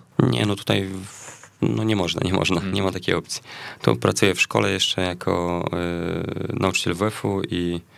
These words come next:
Speaker 1: no i tu wiadomo, po, po, po tych lekcjach, po tej pracy w szkole, e, organizuję sobie trening.
Speaker 2: Dzisiaj więcej czasu dla rodziny jest?
Speaker 1: No na pewno tak, na pewno samą tą przyjemnością jest to, jak, jak zawożę dziecko do przedszkola nawet. To jest niby,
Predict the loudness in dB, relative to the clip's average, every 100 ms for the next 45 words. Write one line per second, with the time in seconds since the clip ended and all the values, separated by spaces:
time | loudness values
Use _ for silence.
0 | -20 -16 2 4 4 2 2 2 0 -2
1 | -4 0 2 2 0 0 0 -2 -2 -2
2 | 0 0 0 0 0 0 0 0 2 0
3 | 0 2 0 0 -4 -8 -6 -2 -2 -2
4 | -2 -2 -2 -2 -4 -4 -4 -4 -4 -6
5 | -12 -18 -6 0 2 2 0 -2 0 -2
6 | 2 0 0 -4 -2 0 0 0 -2 0
7 | -2 -6 -14 -20 -20 -20 _ 2 2 4
8 | 2 2 0 2 2 4 0 0 0 0
9 | 0 -2 -6 -6 -8 -6 0 2 2 -2
10 | -2 0 2 2 0 0 0 0 -2 0
11 | 2 2 -2 0 0 2 0 0 0 0
12 | 0 0 -2 0 0 2 2 2 0 -2
13 | -4 -2 -2 -4 -6 -2 0 0 2 2
14 | 0 0 -2